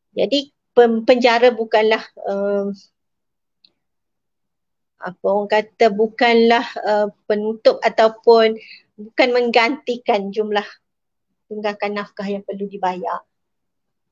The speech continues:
Berdasarkan, uh, peruntukan yang ada dalam undang-undang ini, mahkamah boleh mengarahkan pihak penghutang itu, uh, membayar keseluruhan atau sebahagian daripada, uh,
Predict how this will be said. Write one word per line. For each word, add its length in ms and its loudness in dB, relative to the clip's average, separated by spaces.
Berdasarkan, 960 2
uh, 60 -6
peruntukan 580 2
yang 160 2
ada 320 2
dalam 460 2
undang-undang 500 -4
ini, 320 -4
mahkamah 800 0
boleh 400 2
mengarahkan 880 2
pihak 400 -2
penghutang 560 0
itu, 400 -4
uh, 160 -8
membayar 800 4
keseluruhan 640 -2
atau 160 -4
sebahagian 640 -4
daripada, 460 -6
uh, 80 0